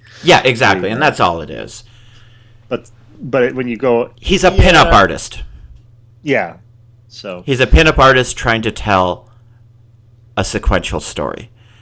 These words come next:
Speaker 1: And you know what? It's the same thing that happened to comic books in the nineties when there were a hell of a lot of pinup artists drawing comic books. And you know what? The comic books weren't very good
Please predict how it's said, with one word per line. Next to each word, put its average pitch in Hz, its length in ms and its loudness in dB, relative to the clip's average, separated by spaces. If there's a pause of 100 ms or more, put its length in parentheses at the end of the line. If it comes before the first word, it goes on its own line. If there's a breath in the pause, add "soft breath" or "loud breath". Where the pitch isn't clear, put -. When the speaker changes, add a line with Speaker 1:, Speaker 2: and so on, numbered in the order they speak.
(360 soft breath)
Speaker 1:
And 92 460 -4
you 104 80 -10
know 101 140 -2
what? 107 160 0
It's 98 300 -2
the 104 100 -6
same 113 380 -2
thing 117 240 0
that 98 120 -2
happened 104 360 0
to 98 80 -4
comic 98 320 0
books 101 240 -4
in 98 80 -6
the 95 80 -4
nineties 98 540 -4 (320 loud breath)
when 101 200 0
there 104 160 0
were 92 140 -2
a 76 80 -6
hell 117 360 2
of 113 120 2
a - 20 -2
lot 104 240 2
of 98 80 -8
pinup 107 320 -2
artists 85 320 -4
drawing 87 260 -6
comic 85 360 -10
books. - 260 -10
And 95 80 -10
you 95 80 -6
know 92 80 -4
what? 95 140 -2
The - 80 -16
comic 92 320 -4
books 87 200 -4
weren't 90 220 -6
very 76 220 -6
good 73 320 -10